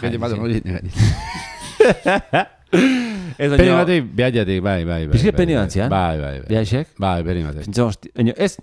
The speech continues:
Speaker 2: justu pertsona hoxek, a ber, ente hitzean. A ber, espliatzen
Speaker 1: Eh,
Speaker 2: da.
Speaker 1: bai, espliatzek natul. Ez que hori, espliatzek natul,
Speaker 2: Natul,
Speaker 1: ostras,
Speaker 2: esplia,
Speaker 1: espliau.
Speaker 2: ja. Vale, esplia, bai, da, natul.
Speaker 1: Eh?
Speaker 2: A ber. <laughs> Ka-, ik-, ite letria, ez?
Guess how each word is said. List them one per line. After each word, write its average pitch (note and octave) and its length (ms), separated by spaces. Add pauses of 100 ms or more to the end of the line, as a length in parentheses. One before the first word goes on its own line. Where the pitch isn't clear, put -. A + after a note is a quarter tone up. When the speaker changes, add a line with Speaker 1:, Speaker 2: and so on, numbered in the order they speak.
(720)
Speaker 2:
justu - 280
pertsona A#2 460
hoxek, G3 320 (160)
a - 160
ber, F2+ 160
ente E2 160
hitzean. D#2+ 320 (580)
A A2+ 120
ber, A2+ 100
espliatzen A2 460
Speaker 1:
Eh, A2+ 40
Speaker 2:
da. G#2+ 60
Speaker 1:
bai, F2 200
espliatzek D3+ 520
natul. F#2+ 380 (260)
Ez - 160
que - 140
hori, B2+ 160 (240)
espliatzek A2+ 360
natul, A#2+ 300
Speaker 2:
Natul, C3+ 240
Speaker 1:
ostras, G3 140
Speaker 2:
esplia, E2+ 180
Speaker 1:
espliau. B2+ 240
Speaker 2:
ja. - 300
Vale, F2 180
esplia, G#2+ 400
bai, D#2 160
da, E2 160
natul. E2 260
Speaker 1:
Eh? D2+ 140 (380)
Speaker 2:
A G2 180
ber. F2 80 (960)
<laughs> - 920
Ka-, B2 120
ik-, F3+ 240
ite E3 240
letria, A2 420 (120)
ez? D#3+ 200